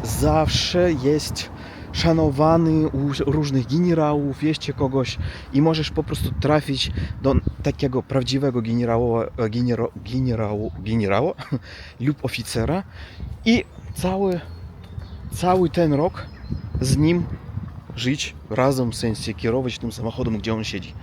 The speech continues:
I takie chłopaki zazwyczaj, e, mają, wiecie, jakby ten generał lub, lub ten oficer,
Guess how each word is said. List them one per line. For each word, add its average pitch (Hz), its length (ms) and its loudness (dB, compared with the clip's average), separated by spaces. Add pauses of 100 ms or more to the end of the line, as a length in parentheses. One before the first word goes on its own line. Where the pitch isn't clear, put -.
(460)
I 143 420 6 (100)
takie 180 300 -2
chłopaki 135 580 0
zazwyczaj, 135 680 -2 (720)
e, 123 760 -2
mają, 139 600 4 (120)
wiecie, 120 420 -2 (640)
jakby 113 280 2
ten 135 280 2
generał 113 500 4
lub, 110 180 -2 (280)
lub 117 200 -10
ten 120 220 2
oficer, 123 480 -2